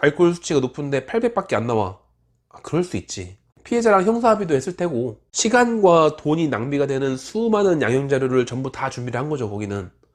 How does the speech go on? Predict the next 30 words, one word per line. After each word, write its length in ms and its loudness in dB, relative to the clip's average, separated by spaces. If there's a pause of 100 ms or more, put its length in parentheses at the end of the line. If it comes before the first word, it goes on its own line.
(460)
그러면 340 0
그렇게 200 -8
내려갈 300 -2
수도 180 -16
있지. 380 -16 (200)
당연히 440 0
변호사도 540 -4
썼겠죠. 560 -6 (380)
만약에 320 2
재범이다, 720 2 (480)
이게 140 0
내가 580 2 (100)
처음이 360 2
아니야, 320 -2 (220)
그러면은 440 0
거기에 380 0
형량에 420 2
대해서는 680 0
굉장히 500 -4
여러 200 -2
가지 220 -2
요소가 260 -2
작용할 460 -2
수 120 -8
있지만 540 -2 (600)
일단은 560 4
벌금형이 520 2
아닐 180 -2
수도 180 -12
있어요. 420 -6